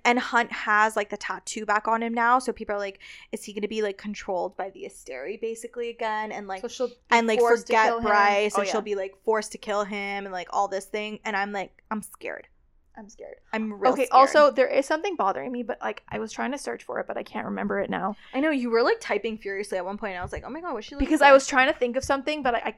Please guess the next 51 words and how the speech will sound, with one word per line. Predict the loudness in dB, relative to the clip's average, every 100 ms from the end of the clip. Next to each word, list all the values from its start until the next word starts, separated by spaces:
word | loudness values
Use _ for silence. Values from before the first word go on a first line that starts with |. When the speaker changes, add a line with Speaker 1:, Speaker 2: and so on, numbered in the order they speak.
| -12 -12
Speaker 2:
I, | -10 -10
it | -12 -4
feels | 0 2
like | 0 -2
a | -6
fever | -6 -8 -8
dream | -6 -4
now, | 0 0
and, | 0 -2
like, | -2
Speaker 1:
Okay, | 0
Speaker 2:
you |
can | 0
Speaker 1:
tell | -2 -4
me. | -4
Speaker 2:
confirm | -6 -6
or | -6 -2
not. | 2 2 0
Like, | -6 -2
you |
maybe | 0 2 4
don't, | 2 0
maybe | -4 -4 -6
you | -2
don't | 0 0
remember | -2 -4 -6
either. | -6 -6 -6 -6 -8
Speaker 1:
Okay. | -6
Speaker 2:
'Cause | 0
I | 4 8
also, | 8 6 2 2 _ _ _ _ _ _ _
I | 0
can't | 2 4 4
remember | 4 2 2
what | 0 0
character | -8 -8 0 2
it | 4
was, | 2 2
because | -4 -4
I'm, | -2 0
now | 0
I'm | -2
confusing | -6 -12 -10 -10 -10 -12 -16 _ _ _ _ _ _ -20
some | -8 -6
of | -6
the |
characters | -4 -6 -6 -10
in, | -14 -14
in | -14
Crescent | -14 -16 -12
City. | -12 -12